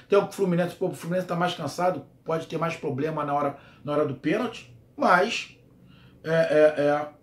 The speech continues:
acabou ganhando. Eu, sinceramente, eu não entendi o porquê que botou o Léo Pereira, que não tava bem na partida. O Fluminense deve ter perguntado lá quem é que tava com a perna melhor,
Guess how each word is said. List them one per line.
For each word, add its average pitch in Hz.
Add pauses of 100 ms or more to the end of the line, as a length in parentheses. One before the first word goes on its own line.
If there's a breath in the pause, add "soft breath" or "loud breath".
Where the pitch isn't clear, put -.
(140)
acabou 226
ganhando. 202 (320 soft breath)
Eu, 262
sinceramente, 220
eu 214
não 214
entendi 202
o -
porquê 165
que 175
botou 151
o -
Léo 165
Pereira, 160
que 185
não 220
tava 202
bem 135
na 170
partida. 165 (1700 loud breath)
O -
Fluminense 196 (420)
deve 151
ter 175
perguntado 165
lá 160
quem 165
é 160
que -
tava 165
com 165
a 151
perna 160
melhor, 151